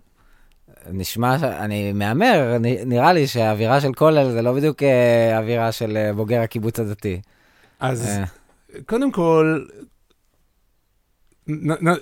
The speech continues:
Speaker 2: נתחיל כך. זאת אומרת, ה-, המפגש הראשון שלי עם ישיבה, ישיבה גבוהה, ישיבת הסדר אמנם, ישיבה גבוהה,
Speaker 1: כן.
Speaker 2: היה בכיתה י'. באותו זמן, שוב,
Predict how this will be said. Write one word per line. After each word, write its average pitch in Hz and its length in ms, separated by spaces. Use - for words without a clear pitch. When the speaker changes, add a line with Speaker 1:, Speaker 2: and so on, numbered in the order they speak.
Speaker 2:
נתחיל 165 360
כך. - 300
זאת 143 180
אומרת, 143 340
ה-, 139 400
המפגש 131 1400
הראשון 185 420
שלי 156 480
עם 131 340
ישיבה, 123 600
ישיבה 131 380
גבוהה, 110 420
ישיבת 131 440
הסדר 131 360
אמנם, 107 400
ישיבה 113 320
גבוהה, 104 220
Speaker 1:
כן. 160 60
Speaker 2:
היה 151 200
בכיתה 139 380
י'. 104 140
באותו 139 400
זמן, 170 400
שוב, 147 400